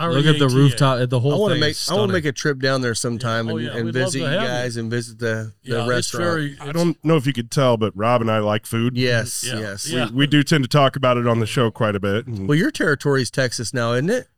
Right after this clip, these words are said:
Speaker 4: Um,
Speaker 3: Or
Speaker 4: I'm just outside.
Speaker 3: Just outside
Speaker 4: Yeah,
Speaker 3: there. Oh, okay, okay.
Speaker 4: Arkansas and Louisiana
Speaker 3: All
Speaker 4: down
Speaker 3: right.
Speaker 4: south.
Speaker 2: The
Speaker 4: Um,
Speaker 2: restaurant is thirty years old.
Speaker 3: Okay.
Speaker 2: It grows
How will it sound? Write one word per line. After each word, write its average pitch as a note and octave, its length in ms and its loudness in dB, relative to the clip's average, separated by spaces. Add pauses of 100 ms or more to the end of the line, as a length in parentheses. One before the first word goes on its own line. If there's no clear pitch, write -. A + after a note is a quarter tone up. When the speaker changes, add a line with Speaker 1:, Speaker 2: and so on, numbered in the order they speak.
Speaker 4:
Um, C3+ 260 4
Speaker 3:
Or B2 80 -2
Speaker 4:
I'm D3 160 2
just D3 480 -2 (180)
outside. C3+ 300 -2
Speaker 3:
Just A2+ 220 2
outside B2+ 340 0
Speaker 4:
Yeah, B2 60 2 (100)
Speaker 3:
there. A#2+ 40 0
Oh, C3+ 160 0
okay, B2+ 100 -4
okay. C#3 100 0
Speaker 4:
Arkansas A#2+ 400 -2
and A#2+ 120 0
Louisiana A2+ 760 0
Speaker 3:
All F#3+ 160 -10
Speaker 4:
down A#2+ 140 2
Speaker 3:
right. D#3 120 -2
Speaker 4:
south. A2+ 560 0
Speaker 2:
The D#3+ 60 -8
Speaker 4:
Um, D#3+ 80 -4
Speaker 2:
restaurant D#3 640 -2
is C3+ 220 -6
thirty G#3+ 280 0
years E3+ 300 2
old. C#3 360 -4 (600)
Speaker 3:
Okay. B2+ 260 -4
Speaker 2:
It D3 40 -4
grows E3+ 500 2